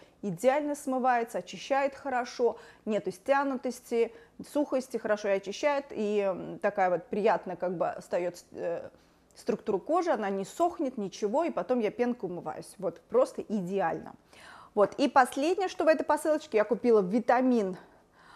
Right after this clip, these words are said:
В, такой комплекс, это Garden of Life, это, получается, тут живые растительные витамины, а, вот, для энергии, метаболизма. А, ну, витамин В нам нужен просто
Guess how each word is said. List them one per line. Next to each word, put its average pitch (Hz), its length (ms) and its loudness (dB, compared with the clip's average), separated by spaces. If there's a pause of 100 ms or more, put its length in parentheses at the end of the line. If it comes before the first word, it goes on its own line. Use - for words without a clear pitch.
(200)
В, 185 380 4
такой 240 320 4
комплекс, 294 720 4
это 226 460 2 (500)
Garden 220 480 4
of 190 200 2
Life, 302 360 4 (240)
это, 214 200 -2
получается, 208 680 2
тут 190 240 -2
живые 226 800 0
растительные 220 680 -2
витамины, 196 760 0 (420)
а, 185 80 2
вот, 185 180 2
для 214 200 2
энергии, 294 440 2
метаболизма. 254 800 0 (400)
А, - 300 0
ну, 226 140 2
витамин 247 540 2
В 285 220 8
нам 220 240 0
нужен 240 300 -2
просто 202 500 -4